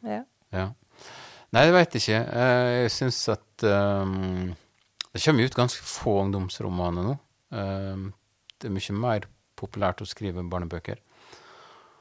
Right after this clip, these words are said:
Speaker 2: Og kanskje mer etterspørsel etter det også. Å skrive for gjerne aldersgruppa ni til tretten da,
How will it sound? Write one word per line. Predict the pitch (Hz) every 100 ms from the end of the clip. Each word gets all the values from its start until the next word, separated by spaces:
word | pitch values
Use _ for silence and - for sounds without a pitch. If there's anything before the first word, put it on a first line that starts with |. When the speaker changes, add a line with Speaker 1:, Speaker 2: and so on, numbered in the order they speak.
| _ _ _ _
Speaker 2:
Og | 104 90
kanskje | - 104 104
mer | 101 92
etterspørsel | - - - - - - - 90 101
etter | - _ 95 90 87 85
det | 85 87
også. | 90 110 - - - _ _ _ _ _ _
Å | 98
skrive | - 98 98 95 90
for | - 101 90 85 - 254
gjerne | 139 101 95 82 _ _ _
aldersgruppa | 113 90 - 95 90
ni | 92 90
til | 90
tretten | 87 90 - 98
da, | 143 147 123